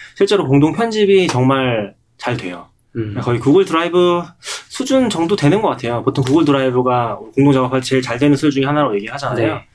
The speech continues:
Speaker 1: 근데 그 정도 선에서, 어, 크게 차이 못 느낄 정도로 락이 있는 것도 아니고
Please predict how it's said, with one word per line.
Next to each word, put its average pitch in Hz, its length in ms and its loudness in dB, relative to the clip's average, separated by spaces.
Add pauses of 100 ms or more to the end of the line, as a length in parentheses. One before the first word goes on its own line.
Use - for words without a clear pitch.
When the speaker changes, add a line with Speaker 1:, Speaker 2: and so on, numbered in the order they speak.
(360)
Speaker 1:
근데 175 160 -4
그 165 120 0
정도 190 500 4
선에서, 190 580 0 (320)
어, 123 180 -8
크게 - 200 -4
차이 247 280 0
못 127 200 0
느낄 143 240 2
정도로 120 420 -8 (340)
락이 131 280 2
있는 127 180 4
것도 127 200 -2
아니고 107 580 -4